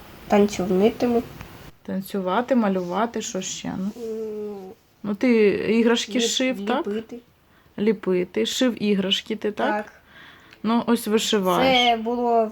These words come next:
Speaker 1: в Чернець Фемелі. Я пам'ятаю, як там, ну, з пальчиком була проблема.
Speaker 2: Ну, з, в Н Д Н Kids ваш, ви ж з Юлею також шили іграшки.
Speaker 1: А, ну да, я можу принести і показати.
Speaker 2: Потім покажу в кінці.
Speaker 1: Потім.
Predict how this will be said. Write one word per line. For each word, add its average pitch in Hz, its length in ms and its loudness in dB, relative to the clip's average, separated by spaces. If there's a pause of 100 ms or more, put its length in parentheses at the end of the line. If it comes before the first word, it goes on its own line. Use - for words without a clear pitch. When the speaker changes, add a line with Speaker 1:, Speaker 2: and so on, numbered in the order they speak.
Speaker 1:
в 214 520 4
Чернець 226 440 4
Фемелі. 262 760 6
Я 214 160 6
пам'ятаю, 214 480 4
як - 60 -16
там, 196 240 -2
ну, 185 140 -4 (1000)
з - 40 -14
пальчиком 185 600 -4
була 180 180 -2
проблема. 214 560 0 (640)
Speaker 2:
Ну, 233 260 8
з, 214 180 0
в 214 340 2
Н 240 140 12
Д 262 80 10
Н 277 120 10
Kids 240 440 2
ваш, 180 320 8
ви 190 140 4
ж 190 120 2
з 180 100 0
Юлею 175 340 4
також 180 300 -2
шили 170 340 0
іграшки. 180 460 -4 (160)
Speaker 1:
А, 202 200 -2
ну 294 140 -2
да, 240 160 2
я 220 140 0
можу 233 220 0
принести 233 520 -2
і 247 100 -4 (520)
показати. 190 500 -10 (140)
Speaker 2:
Потім 185 340 0
покажу 190 460 0
в - 20 -20
кінці. 175 300 -6
Speaker 1:
Потім. 180 120 -10